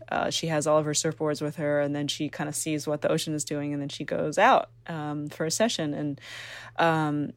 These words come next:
you know, Keala talking about these hideous injuries she's had, um, and what recovering with them, from them was like, and Paige on training, and,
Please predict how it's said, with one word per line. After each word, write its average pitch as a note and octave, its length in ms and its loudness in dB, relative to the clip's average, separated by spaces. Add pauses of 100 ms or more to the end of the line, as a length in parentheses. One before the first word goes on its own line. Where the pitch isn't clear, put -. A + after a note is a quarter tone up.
you F3+ 120 0
know, D3 80 0
Keala D#3+ 600 4
talking D#3 320 -4
about D3 160 -2
these D3+ 320 -4
hideous E3+ 640 0
injuries D3+ 420 -2
she's D3 220 -4
had, C#3+ 560 -2 (120)
um, D3 520 -4 (120)
and D3 320 0
what D3+ 200 4 (140)
recovering F3 540 -2
with G3+ 140 -2
them, G#3 220 -2 (180)
from A3 220 2
them A3 160 4
was A3+ 160 0
like, A#3 340 0
and D#3+ 260 -4
Paige D#3+ 440 -4
on D3 120 -2
training, F#3 640 -2
and, D3+ 200 -2